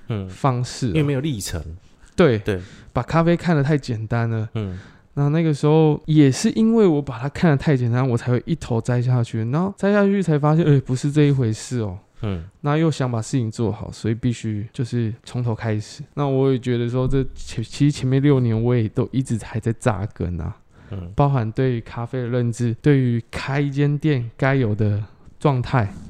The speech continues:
Speaker 1: 嗯。
Speaker 2: 对啊，都还在学习啊，应该是这样讲。
Speaker 1: 而且好像那你是开一个咖啡吧，如果你真的开一个咖啡厅，
Speaker 2: 对。
Speaker 1: 我觉得那个压力会更，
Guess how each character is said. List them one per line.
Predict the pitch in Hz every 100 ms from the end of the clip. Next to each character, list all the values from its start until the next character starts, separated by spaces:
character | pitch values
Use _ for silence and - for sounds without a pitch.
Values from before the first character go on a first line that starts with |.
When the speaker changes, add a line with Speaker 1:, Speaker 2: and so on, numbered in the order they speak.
| - - -
Speaker 1:
嗯。 | 101 90 107
Speaker 2:
对 | 139 120
啊， | 101 98 -
都 | 139
还 | 135 120
在 | 117 139 131 113
学 | - - 123
习 | 120 - 98
啊， | 92 95 - - - -
应 | 117
该 | 123
是 | 117
这 | 117
样 | 101
讲。 | - -
Speaker 1:
而 | 156
且 | 156
好 | 101
像 | 139
那 | 151
你 | 90
是 | -
开 | - 117
一 |
个 | 101
咖 | - 101 104
啡 | 95 90
吧， | 98 73 - - -
如 | 127
果 | 139
你 | 180
真 | 139
的 | 139
开 | 139 135
一 |
个 | 123
咖 | - 131 127
啡 | - 123 120
厅， | - 123 117
Speaker 2:
对。 | 107
Speaker 1:
我 | 90
觉 | 104
得 | 110
那 | 120
个 | 110 101
压 | 104 113 117
力 | 117
会 | 110
更， | 110